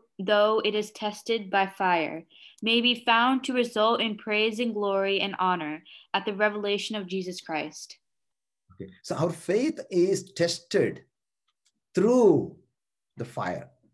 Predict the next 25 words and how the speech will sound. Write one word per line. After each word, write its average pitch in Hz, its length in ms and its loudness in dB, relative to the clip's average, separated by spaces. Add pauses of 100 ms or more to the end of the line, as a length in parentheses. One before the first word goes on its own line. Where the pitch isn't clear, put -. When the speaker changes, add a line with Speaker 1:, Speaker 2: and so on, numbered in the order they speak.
(140)
Speaker 2:
the, 98 120 -16 (120)
through 160 380 4
the 143 100 2
fire. 90 500 -8 (280)
That 117 120 -4
means 165 140 -6
the 131 200 -4
trial, 104 360 -4 (300)
the, 110 100 -4
the 104 160 -6
trials 131 680 -2 (300)
and 113 180 -2
the 127 80 -2
temptations 127 760 0
and 98 160 -8
the 101 60 -10
struggles. 139 720 -2 (540)
Okay, 139 280 0 (200)
so 196 420 -2 (320)
we 143 120 4
have 233 240 0
to 285 80 -2
understand 190 440 0
one 113 180 -2
thing. 95 320 -8